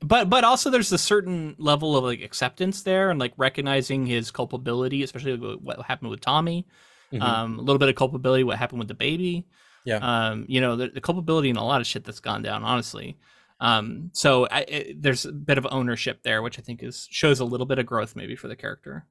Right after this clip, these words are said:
Speaker 1: ultimately. But it's kinda, it's, it's, again, it's messy. It's a messy movie. It doesn't have, like, a clear structure, even as it has been given somewhat of a structure,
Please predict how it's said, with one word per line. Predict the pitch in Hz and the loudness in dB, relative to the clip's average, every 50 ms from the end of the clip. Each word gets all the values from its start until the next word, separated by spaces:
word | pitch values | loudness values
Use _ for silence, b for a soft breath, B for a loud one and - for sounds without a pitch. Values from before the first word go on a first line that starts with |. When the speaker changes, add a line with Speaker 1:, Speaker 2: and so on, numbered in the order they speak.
| _ _ - | _ _ -10
Speaker 1:
ultimately. | 135 - - 143 113 101 - 120 123 135 147 - | -10 -10 -8 -12 -16 -14 -14 -12 -12 -12 -4 0
But | 170 165 190 | 0 2 2
it's | 220 - - | 2 0 2
kinda, | - 339 311 240 208 226 247 | 2 4 4 4 4 4 2
it's, | 226 - - | 2 0 0
it's, | - 254 - - | -2 -2 -2 0
again, | 220 196 185 202 175 160 | 2 4 4 6 6 4
it's | 160 - 160 | 4 2 4
messy. | 147 139 135 - - 147 131 131 135 | 4 4 2 2 0 0 2 2 2
It's | 135 131 - - | 0 -2 -4 -2
a | |
messy | 135 135 135 135 - 143 | 2 2 2 2 2 0
movie. | 127 123 120 117 117 123 120 117 | -2 0 0 0 0 0 0 0
It | 117 | 0
doesn't | 127 127 127 110 | -2 -4 -4 -2
have, | 117 131 123 | -2 -2 -2
like, | 120 110 - | -2 -4 -6
a | 120 | -8
clear | 107 - - - 127 120 107 104 110 113 113 110 - _ _ _ _ _ _ _ | -12 -12 -10 -6 -4 -4 -4 -4 -4 -6 -8 -10 -12 _ _ _ _ _ _ _
structure, | - - - 120 - - - 117 110 107 120 143 - _ | -8 -2 0 0 0 0 -2 -4 -4 -4 -4 -6 -10 _
even | - 127 123 120 117 | -8 -6 -4 -2 -2
as | 113 113 127 135 | -2 -4 -4 -6
it | 117 - - | -10 -8 -6
has | 123 117 117 - | -6 -6 -6 -6
been | - - 117 117 110 123 139 | -6 -6 -6 -4 -6 -8 -8
given | - 131 123 120 104 | -8 -6 -6 -4 -4
somewhat | - - - 143 123 117 107 107 | -4 -2 0 0 0 0 -2 -4
of | 101 | -6
a | - | -8
structure, | - - 123 - - - 120 131 147 | -8 -8 -8 -8 -8 -10 -10 -10 -10